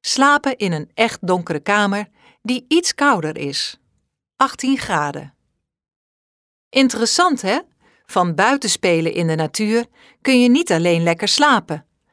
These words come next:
Het geeft ook bewegingsvrijheid. Het helpt je weerbaarder te worden. Het vermindert stress, het zorgt voor vitamine D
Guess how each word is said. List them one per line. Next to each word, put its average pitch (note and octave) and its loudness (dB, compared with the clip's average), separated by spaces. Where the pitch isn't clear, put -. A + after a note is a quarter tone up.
Het C#4 0
geeft C#4 0
ook D4+ 2
bewegingsvrijheid. F3 -2
Het E3 -6
helpt G3+ -2
je D#3 -4
weerbaarder E3+ 0
te F3+ -6
worden. D#3+ -2
Het B3+ 0
vermindert D#3+ 0
stress, - 0
het C#4 0
zorgt E4 2
voor A#3 -4
vitamine E3 -4
D F3 0